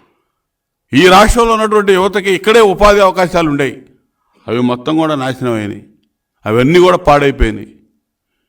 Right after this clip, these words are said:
ఇళ్ళు లేని వాళ్ళకి, పేదలకి సెంటు పట్టా పేరు మీద ఇతనికి అధికారం లేకుండా అమరావతి ప్రాంతంలో ఇస్తానని చెప్పి, ముప్పై, నలభై కిలోమీటర్ల గుంటూరు, విజయవాడలో ఉన్న వాళ్ళని తీసుకొచ్చి ఇక్కడ ఇళ్ల స్థలాలు ఇస్తానని చెప్పి నానా యాగి చేసి కోర్టు పోతే కోర్టు కొట్టేసింది.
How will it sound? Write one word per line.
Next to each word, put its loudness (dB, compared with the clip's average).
ఇళ్ళు 2
లేని 4
వాళ్ళకి, 0
పేదలకి 0
సెంటు -2
పట్టా -2
పేరు -2
మీద 0
ఇతనికి 0
అధికారం 4
లేకుండా 2
అమరావతి 2
ప్రాంతంలో -2
ఇస్తానని -4
చెప్పి, -2
ముప్పై, 0
నలభై -4
కిలోమీటర్ల -2
గుంటూరు, -2
విజయవాడలో -2
ఉన్న -6
వాళ్ళని -6
తీసుకొచ్చి -8
ఇక్కడ -6
ఇళ్ల -2
స్థలాలు -4
ఇస్తానని -8
చెప్పి -10
నానా 0
యాగి 0
చేసి -8
కోర్టు -6
పోతే -8
కోర్టు -12
కొట్టేసింది. -12